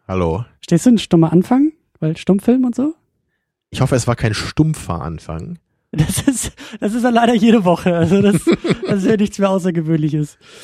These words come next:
Speaker 2: Äh, ja, wir haben einen Stummfilm-Double-Feature hinter uns und die Besprechung jetzt vor uns.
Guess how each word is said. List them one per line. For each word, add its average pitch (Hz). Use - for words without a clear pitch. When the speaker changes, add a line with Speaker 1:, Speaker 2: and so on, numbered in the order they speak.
Speaker 2:
Äh, 170
ja, 170
wir 196
haben 208
einen 180
Stummfilm-Double-Feature 160
hinter 254
uns 294
und 208
die 185
Besprechung 175
jetzt 156
vor 160
uns. 123